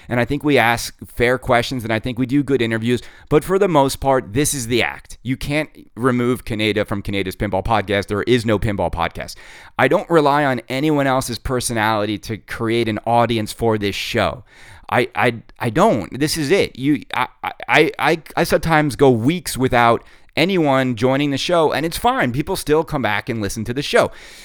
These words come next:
Um, but everyone has different podcasts. They have different styles. They have, some people have co-hosts. Most have co-hosts. Most have people they interview every week, and it's great. We're all,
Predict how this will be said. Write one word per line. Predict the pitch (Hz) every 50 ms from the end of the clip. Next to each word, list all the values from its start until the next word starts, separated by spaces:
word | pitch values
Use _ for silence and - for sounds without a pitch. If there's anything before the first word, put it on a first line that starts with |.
| - - -
Um, | - 117 - -
but | 143 147 156
everyone | 185 202 247 254 247 247
has | 240 202
different | 139 180 180 - 175 165
podcasts. | - 110 107 113 120 131 131 117 120 117
They | 120
have | 117 107
different | 90 107 - 101 90
styles. | - - 123 120 131 123 123 120 98
They | 107
have, | 98 85 - -
some | - - 123
people | 117 - - - 101
have | - -
co-hosts. | - - 147 147 139 147 143 -
Most | 123 123 135 143 139 -
have | - 139 127 120
co-hosts. | - 131 127 131 139 131 131 123 -
Most | - 104 107 113 - -
have | - 107 107 107 104 - - - - - - -
people | - 123 107 117
they | 110 98 101
interview | 113 131 131 123 139 143
every | 139 127 127 135
week, | 127 135 139 143 139 - - _ _ - -
and | - 170
it's | 202 170 -
great. | - - 240 254 247 156 104 -
We're | 139 151 -
all, | - 120 160 196 214 220 226 208 - - _